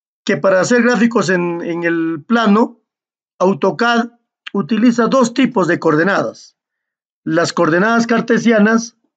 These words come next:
y las coordenadas polares. Y cada uno de ellos tiene dos tipos de coordenadas, coordenadas absolutas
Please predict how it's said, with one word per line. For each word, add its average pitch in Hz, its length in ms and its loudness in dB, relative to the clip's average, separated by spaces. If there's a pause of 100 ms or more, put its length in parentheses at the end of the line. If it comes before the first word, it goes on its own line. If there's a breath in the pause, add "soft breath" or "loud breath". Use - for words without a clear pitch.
(280)
y 247 260 2
las 180 220 -2
coordenadas 170 580 0
polares. 147 680 -2 (680)
Y 233 160 2
cada 277 260 2
uno 254 220 6
de 254 140 4
ellos 240 260 2
tiene 226 300 2
dos 247 500 0
tipos 196 480 0 (240)
de 165 140 -10
coordenadas, 175 720 -2 (100)
coordenadas 165 520 -2
absolutas 254 720 2